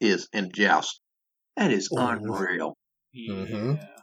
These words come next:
Speaker 1: I know that it always has been true, but I haven't actually played it. I've started to play more Bacchus, uh, thanks to Guy, uh, leading me to play more.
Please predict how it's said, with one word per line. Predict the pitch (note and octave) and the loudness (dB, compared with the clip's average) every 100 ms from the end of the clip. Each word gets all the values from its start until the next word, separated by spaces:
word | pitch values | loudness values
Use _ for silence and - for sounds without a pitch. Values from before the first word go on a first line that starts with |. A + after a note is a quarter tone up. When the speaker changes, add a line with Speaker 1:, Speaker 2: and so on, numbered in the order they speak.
| _ _ _ | _ _ _
Speaker 1:
I | A#2+ B2+ | 8 8
know | B2 B2 D3 F3+ | 8 6 6 6
that | - A2 | 4 0
it | G#2 | 0
always | A#2 C3+ A#2 | 2 2 -2
has | A#2+ A2 | -4 -4
been | G2+ A2+ G#2 | 0 0 0
true, | - A2+ G#2+ G2+ | 2 4 4 2
but | G2+ | 2
I | G#2+ | 6
haven't | C#3 A#2+ | 6 6
actually | G#2+ - A#2 | 2 -4 -6
played | - C3 D3 | 0 6 8
it. | G3+ G3+ _ _ _ | 8 6 _ _ _
I've | A#2+ | 0
started | - A#2+ | 4 2
to | - | 2
play | B2 A2 | 0 0
more | A2 G#2+ | -2 -4
Bacchus, | G2+ G#2+ A2 A2 - - | -2 -2 0 -2 -2 -2
uh, | A2+ G#2+ | -2 -2
thanks | G#2 A2 - | 0 -2 -4
to | - G#2+ | -2 -2
Guy, | G2 G#2 G#2 G#2 - _ _ _ - | 2 4 6 6 2 _ _ _ -2
uh, | G2 F#2+ | 0 2
leading | G#2+ A2+ A2+ A2 | 2 2 2 0
me | G#2+ G#2 G2 | 0 -2 -2
to | - G#2+ F#2+ | -2 -2 -2
play | - G#2+ | -2 -2
more. | G#2 G#2 | -2 -4